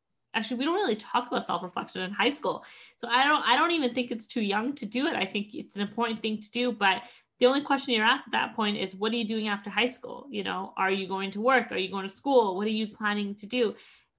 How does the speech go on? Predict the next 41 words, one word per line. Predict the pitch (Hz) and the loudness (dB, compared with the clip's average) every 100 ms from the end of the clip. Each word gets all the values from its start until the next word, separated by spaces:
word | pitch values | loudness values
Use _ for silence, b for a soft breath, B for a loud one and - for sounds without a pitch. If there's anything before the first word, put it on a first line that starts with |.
| - | 2
Then | 269 | 4
you | 302 262 | 4 4
get | 247 | 2
into | 240 240 | 2 -4
school, | 226 - 254 277 240 | -8 -4 0 2 2
and | 214 | 2
that's, | 226 240 - - | 0 -2 -10 -20
you | - - 202 | -16 -6 -2
know, | 208 208 - | 0 -2 -6
a | |
ch-, | - - 214 - | -16 -14 -12 -6
a | 208 | -6
grind | 202 214 214 226 220 | 0 2 2 2 0
on | 208 | 0
its | 202 - | -4 -2
own. | 240 349 277 208 - B B B B B | 2 2 0 -6 -14 B B B B B
Um, | - 196 190 190 180 _ | 0 4 6 4 0 _
or | 208 | 2
you | 208 | 4
start | 208 240 226 | 4 0 0
working | 277 349 285 208 | 2 2 2 0
and | 208 | 0
whatever, | 214 247 262 240 | -2 -4 0 2
and | 220 | 2
then | 220 220 | 0 0
you're | 214 | -2
done | 247 254 269 262 254 - - | 4 4 4 0 -2 -4 -12
school, | - 254 269 254 | -4 2 4 2
and | 202 | -2
then | 214 220 | -2 0
you're | 214 220 | 0 -2
expected | 220 220 214 214 | -2 -4 -4 -8
to | |
start | - - 208 | -10 -2 0
a | 196 | 0
career. | - 202 202 202 196 | -4 -2 0 0 -2
But | 202 202 | -4 -2
nowhere | 220 247 294 277 | 2 2 4 4
in | 240 | 2
that | 233 233 | 0 -2
trajectory | - 208 214 214 - 214 208 202 196 208 | -4 -6 -6 -6 -12 -8 -4 -2 -4 -8